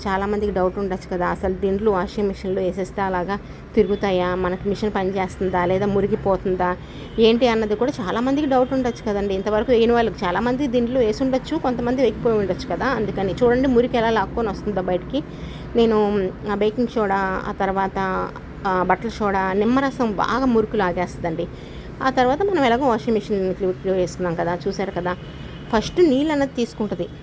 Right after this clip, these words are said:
మిషన్, బాగా నీళ్ళు తీసుకొని ఆ రెండు దిండ్లు కూడా బాగా తడుపుద్ది అనమాట. తడిపిన తర్వాత ఉతకడం మొదలు పెడుతూ ఉంటుంది. అప్పుడు మనం వేసిన ఆ సర్ఫ్ అన్నది అది ఉతుకుతూ ఉంటే నురగ బయటకు వస్తూ ఉంటుంది. నురగే కాదండి, మురికి కూడా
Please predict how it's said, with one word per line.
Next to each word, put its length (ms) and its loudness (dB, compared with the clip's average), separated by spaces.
మిషన్, 320 0
బాగా 380 0
నీళ్ళు 240 2
తీసుకొని 420 -4
ఆ 20 0
రెండు 320 4
దిండ్లు 300 2
కూడా 140 2
బాగా 240 2
తడుపుద్ది 440 0
అనమాట. 260 -2
తడిపిన 380 2
తర్వాత 360 -4
ఉతకడం 320 -2
మొదలు 280 0
పెడుతూ 260 -2
ఉంటుంది. 320 -2
అప్పుడు 320 0
మనం 240 0
వేసిన 280 -2
ఆ 40 -2
సర్ఫ్ 280 0
అన్నది 300 -2
అది 140 0
ఉతుకుతూ 320 -2
ఉంటే 260 0
నురగ 280 0
బయటకు 300 -4
వస్తూ 240 -2
ఉంటుంది. 280 0
నురగే 360 0
కాదండి, 340 -2
మురికి 340 -2
కూడా 140 0